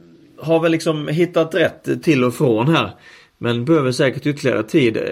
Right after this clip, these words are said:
Har ju ett väldigt intressant lag. Ett väldigt intressant spelarmaterial, men, eh, det är fortsatt så att man, att man, eh, behöver jobba på för att sätta, sätta alla de olika delarna av spelet. Så att, eh,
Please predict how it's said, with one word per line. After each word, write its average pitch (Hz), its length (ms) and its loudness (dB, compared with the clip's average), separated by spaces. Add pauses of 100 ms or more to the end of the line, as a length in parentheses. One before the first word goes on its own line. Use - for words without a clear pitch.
Har 170 160 2
ju 139 60 2
ett 147 60 -6
väldigt 151 220 0
intressant 123 340 -2
lag. 135 480 0 (480)
Ett - 120 -14
väldigt 139 160 0
intressant 127 340 -2
spelarmaterial, 127 840 2
men, 135 260 -2
eh, 135 400 -2 (520)
det 131 140 -2
är 147 40 0
fortsatt 185 400 2
så 143 160 4
att 120 100 -2
man, 117 260 -2
att 117 200 -4
man, 113 280 -2
eh, 110 760 -4
behöver 147 400 2
jobba 127 300 2
på 135 200 2
för 117 200 0
att 113 60 -2
sätta, 131 520 -2 (600)
sätta 170 420 2
alla 139 220 4
de 123 180 2
olika 123 560 2
delarna 131 640 0
av 113 120 0
spelet. 95 600 -2
Så 123 100 -2
att, 113 240 -2
eh, 110 380 0